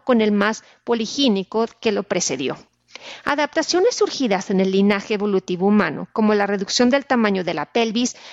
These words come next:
por la optimización de la locomoción bípeda, junto con el incremento del tamaño encefálico,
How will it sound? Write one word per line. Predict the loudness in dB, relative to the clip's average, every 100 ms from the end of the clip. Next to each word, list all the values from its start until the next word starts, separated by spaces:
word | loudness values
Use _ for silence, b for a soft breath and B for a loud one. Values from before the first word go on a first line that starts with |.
| B
por | -2 0
la | 2
optimización | 0 0 0 2 2 2 2 2
de | 2
la | 0
locomoción | 0 0 0 2 0
bípeda, | 2 0 -2 -2 -8 B B B
junto | 2 4 4 0
con | 2 2
el | 4
incremento | 2 2 2 4 4 2 0
del | 0
tamaño | 2 2 4 2
encefálico, | 2 0 0 -2 -2 -4 -8 -6 -6